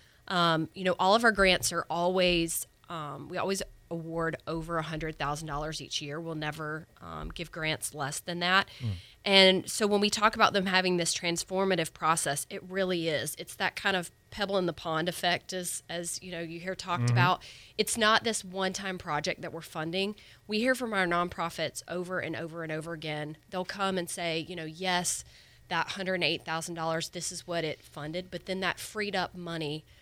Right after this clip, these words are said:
Speaker 1: for us to then do this, which then allowed us to do this, which allowed us to do this.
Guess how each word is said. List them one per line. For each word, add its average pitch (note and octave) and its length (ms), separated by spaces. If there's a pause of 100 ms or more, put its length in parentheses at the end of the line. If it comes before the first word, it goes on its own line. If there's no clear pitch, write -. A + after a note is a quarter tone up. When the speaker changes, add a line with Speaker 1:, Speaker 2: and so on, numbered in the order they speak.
(140)
Speaker 1:
for - 200
us F3+ 240
to F3+ 200
then E3 360
do E3 180
this, - 460
which E3+ 240
then F3 140
allowed D#3+ 260
us D#3+ 160
to - 120
do E3 140
this, - 380
which F3+ 160
allowed E3 260
us D#3 140
to E3+ 100
do E3 180
this. - 320